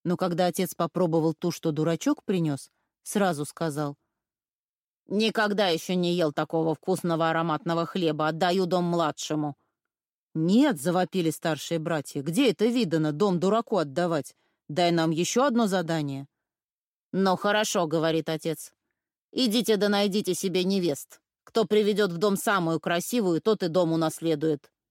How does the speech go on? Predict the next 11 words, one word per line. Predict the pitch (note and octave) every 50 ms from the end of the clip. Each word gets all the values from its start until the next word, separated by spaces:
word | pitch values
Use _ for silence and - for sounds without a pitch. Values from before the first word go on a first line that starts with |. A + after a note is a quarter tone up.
| _ _ _ _ _ _ _ -
Отправились | E3+ D#3+ - - G3+ A3 C#4 C#4+ D4 C#4 C#4+ B3+
братья | G#3+ F3+ F#3+ G3 A3 - B3 A#3+
в | - -
путь, | _ D#3+ D3+ C#3 - - _ _ _ _ _ _ _ _
а | - E4+
дурачок | D#4 B3+ A#3 G#3 G3 - - C4 A#3+ -
по | - F3+
знакомой | D#3+ F3 F3+ E3+ - G3 F#3 F3 D#3+ D3+
тропинке | - E3+ D#3+ - - F#3 E3+ - - F3
в | D3 E3
лес, | G#3 C#4 D4+ D4+ - -